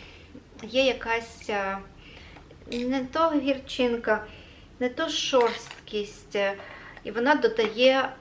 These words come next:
такої цікавої глибини. Взагалі асоціюється з вечором, з холодним, морозним вечором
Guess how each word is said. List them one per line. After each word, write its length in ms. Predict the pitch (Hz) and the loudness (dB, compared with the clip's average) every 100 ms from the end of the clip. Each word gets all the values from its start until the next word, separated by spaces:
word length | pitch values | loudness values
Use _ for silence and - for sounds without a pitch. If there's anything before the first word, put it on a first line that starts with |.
| - - | -18 -16
такої 500 | - - 240 233 - | -14 0 4 6 4
цікавої 680 | - - - 233 233 214 208 | -2 -14 2 4 4 2 0
глибини. 560 | 208 214 220 233 294 | 0 0 0 0 0
Взагалі 460 | 320 277 254 277 330 | 0 -2 2 4 4
асоціюється 1400 | 294 - 214 - 285 311 254 - - - 196 185 185 - 190 196 | 2 0 -14 -4 0 2 0 -2 -10 -6 -2 0 -2 -4 -8 -2
з 220 | 214 190 - - - | 0 0 -6 -14 -2
вечором, 680 | 226 294 294 269 226 208 - | 2 2 0 -4 -2 -4 -6
з 60 | - | -4
холодним, 600 | - 208 226 247 208 190 | -2 4 4 4 0 -8
морозним 580 | 190 202 262 269 202 196 196 | -6 2 2 2 -6 -8 -4
вечором 680 | 208 214 - 190 190 190 | -2 -2 -8 -8 -8 -8